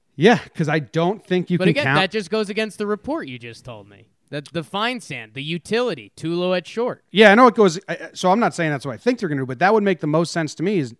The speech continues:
Speaker 1: is you can't count on Tulo.
Speaker 2: Tulo was signed to the minimum contract. D J LeMahieu was given two years, twelve million per. We're seeing LeMahieu on the field more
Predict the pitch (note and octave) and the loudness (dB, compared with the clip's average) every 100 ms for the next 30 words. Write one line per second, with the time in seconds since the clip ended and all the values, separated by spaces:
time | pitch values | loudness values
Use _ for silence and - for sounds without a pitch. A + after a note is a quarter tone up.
0 | _ _ _ _ _ C3 B2+ C3+ F#3 F#3+ | _ _ _ _ _ -10 -8 -6 -2 -2
1 | - F3 F#3+ E3 C3 - C4 A2+ D2+ _ | -2 -2 0 0 -2 -2 -2 -2 -10 _
2 | _ _ _ _ _ _ _ _ _ _ | _ _ _ _ _ _ _ _ _ _
3 | _ _ _ _ _ _ _ - A#3 C#4 | _ _ _ _ _ _ _ -8 -6 -4
4 | D4+ C4+ - G#3+ G#3 G#3 G3+ - _ _ | -4 -6 -6 -4 -4 -4 -8 -18 _ _
5 | _ F3 F3+ D#3 D#3 D#3 F3 G3 F#3+ F#3 | _ -8 -6 -6 -10 -8 -6 -6 -6 -8
6 | E3 E3+ E3 D3+ - A#2 G2+ _ _ _ | -12 -10 -10 -10 -14 -18 -20 _ _ _
7 | D#3+ G#3+ G3 A3+ A3+ G3 F#3+ F#3 F3+ F3 | -8 -6 -4 -4 -4 -4 -4 -4 -4 -6
8 | D3 D#3 D#3 D3+ - F3 G3+ G3+ F#3 F3 | -6 -8 -10 -12 -14 -10 -8 -8 -4 -4
9 | E3+ E3 - - E3 E3 E3 D#3+ D#3+ D3+ | -4 -8 -14 -10 -6 -6 -8 -8 -8 -8
10 | C3 _ - C#3+ A#2+ F#2+ _ _ _ _ | -10 _ -14 -12 -12 _ _ _ _ _
11 | _ _ _ _ _ _ _ - C#3+ G3 | _ _ _ _ _ _ _ -8 -4 -4
12 | - C#4+ D4 G#3 F3+ F#3 A3 G3+ E3+ D3+ | -4 -6 -6 -6 -4 0 0 0 -4 -4
13 | C#3+ - E3+ E3 D3 C#3+ E3+ D#3 B2 A2+ | -8 -8 -4 -4 -4 -6 -4 -4 -8 -14